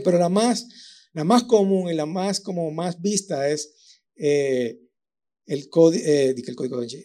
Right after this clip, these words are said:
eh, esta de Da Vinci. Lo, otra cosa que está mal es que están sentados en una mesa. En aquel tiempo no se sentaba en una mesa. Ellos utilizaban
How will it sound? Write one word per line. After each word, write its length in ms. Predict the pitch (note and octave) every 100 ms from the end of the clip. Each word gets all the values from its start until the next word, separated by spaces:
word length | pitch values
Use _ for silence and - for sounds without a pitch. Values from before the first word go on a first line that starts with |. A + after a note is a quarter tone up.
| -
eh, 360 | G3+ D#3 C3 C3+
esta 220 | F3+ E3
de 100 | D#3
Da 140 | D3 C3+
Vinci. 480 | D3 D3 C3 A#2+ _ _ _ _ _ _ - _ _ _ _ _ _ _ _ _ -
Lo, 160 | G3+ G3+ -
otra 300 | A3+ C4 C4+
cosa 340 | A#3+ A3+ G#3+
que 60 | F#3+
está 240 | - F#3+
mal 400 | F#3 F#3 F3 E3+ -
es 100 | -
que 100 | E3+
están 180 | G3 G3+
sentados 400 | F#3+ F#3 F#3+ F3+
en 80 | F3+
una 160 | F3 E3+
mesa. 400 | F#3 G#3 - - _ _ _ _ _ _ _
En 80 | F3+
aquel 380 | F3+ - A#3+ B3+
tiempo 420 | A3 G#3 G3+ E3+
no 100 | D#3+ F#3+
se 100 | A3+
sentaba 480 | G3+ F#3 F3 F3+
en 60 | F3
una 220 | D3 D#3
mesa. 400 | D#3 G3+ F#3 - _ _ _ _ _ _ _ _ _ _
Ellos 200 | - E3
utilizaban 760 | G3 G3+ F#3+ F#3 F#3 F#3 F#3